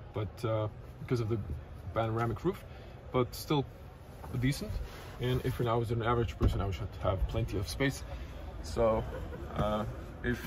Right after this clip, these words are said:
you don't want, excuse me for my finger, if you don't want, uh, panoramic roof, then you'll probably have a little bit higher, uh, roof ceiling. So even on the back, it would be really comfortable for a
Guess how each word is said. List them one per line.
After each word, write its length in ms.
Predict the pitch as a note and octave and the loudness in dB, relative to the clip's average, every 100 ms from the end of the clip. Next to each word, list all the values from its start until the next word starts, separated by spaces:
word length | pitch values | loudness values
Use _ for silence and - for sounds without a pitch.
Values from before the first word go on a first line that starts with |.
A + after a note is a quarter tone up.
| - - | -8 -2
you 80 | A#2 | 2
don't 160 | B2 | 6
want, 180 | A#2 A#2+ - - - | 6 4 0 -6 -6
excuse 260 | - - - | -6 -6 -6
me 60 | |
for 120 | - G#2+ | -2 0
my 100 | F2+ | 4
finger, 260 | F#3+ A3+ - - - - | 4 4 0 -6 -6 -2
if 60 | |
you 60 | B2+ | 2
don't 120 | C#3 | 4
want, 220 | B2+ - | 4 6
uh, 260 | A#2+ A2 A2 - - - - - - - - - - | 8 8 6 0 -6 -6 -6 -6 -4 -4 -4 0 4
panoramic 520 | B2+ C3 C#3 - D3+ | 10 12 12 6 2
roof, 260 | F3 - | 2 2
then 240 | - A2 G#2+ | 2 2 2
you'll 80 | A#2 | 0
probably 280 | A2 A2 G#2+ | 6 6 8
have 200 | A#2 A2 | 6 6
a 20 | |
little 180 | - A2 | 6 4
bit 140 | G#2 | 4
higher, 460 | - - G2+ G#2 G2 - - - - - | 0 4 8 8 6 2 -6 -6 -4 4
uh, 80 | G2+ A2+ | 4 6
roof 140 | A2 | 2
ceiling. 340 | - A2+ A2 | 0 2 2
So 200 | A2 - G2+ - - - - | 0 8 10 10 4 -2 0
even 140 | G#2+ | 4
on 60 | G#2 | 6
the 60 | |
back, 220 | G2 G#2 - | 10 8 8
it 80 | |
would 100 | E2+ | 2
be 140 | - A2+ - B2+ | 4 4 2 6
really 240 | C3+ A2+ | 8 8
comfortable 440 | - - - G#2 - - | 4 0 2 -2 -2 4
for 240 | F#2 - F2+ | 6 6 4
a 180 | F#2+ | 2